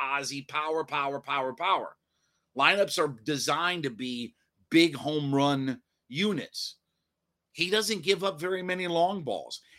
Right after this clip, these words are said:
and he doesn't hurt himself by putting guys on base for free. Sixty-nine to twelve. That's ridiculous. That's almost six-to-one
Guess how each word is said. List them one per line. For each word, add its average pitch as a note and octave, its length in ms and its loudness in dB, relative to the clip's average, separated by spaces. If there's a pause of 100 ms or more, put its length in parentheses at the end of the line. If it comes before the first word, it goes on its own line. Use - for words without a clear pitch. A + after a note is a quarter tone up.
(120)
and D#3 120 0
he D3+ 100 -4 (100)
doesn't F#3+ 340 2
hurt F#3 300 -2
himself A#2 560 -4 (260)
by C3+ 140 0
putting D#3+ 420 -4
guys B2+ 460 2
on C3+ 180 -2
base G#2+ 540 -4
for D#3 160 -2
free. F3 500 -4 (840)
Sixty-nine F#3+ 880 0
to D3 80 -6
twelve. C3 440 2 (380)
That's F3+ 340 2
ridiculous. D3 720 -2
That's F3+ 280 -2
almost A#3+ 440 4
six-to-one B2+ 960 -2